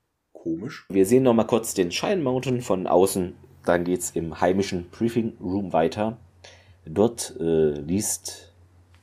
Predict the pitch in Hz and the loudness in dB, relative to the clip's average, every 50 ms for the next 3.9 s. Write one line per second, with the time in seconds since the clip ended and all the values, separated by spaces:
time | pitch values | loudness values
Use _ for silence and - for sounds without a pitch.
0 | _ _ _ _ _ 85 87 92 90 90 87 - - - - _ - 78 78 - | _ _ _ _ _ -2 0 0 0 -2 -4 -10 -14 -18 -18 _ -6 -6 0 2
1 | 95 107 - 120 113 113 110 - 95 95 98 98 95 98 98 95 85 82 82 80 | 0 0 2 0 -2 -2 -2 0 0 0 2 2 2 2 2 0 2 0 -2 -2
2 | - - - - 73 76 76 - - 104 101 - - - - - 87 85 78 - | -4 -8 -6 -6 -4 -4 -6 -2 -2 -2 -2 -2 -6 -8 -2 0 0 0 0 -4
3 | 80 76 - 85 85 82 80 76 - 110 123 127 - - 98 98 95 92 | -8 -6 -6 -6 -4 -4 -6 -6 -6 -6 -6 -8 0 0 0 0 0 -4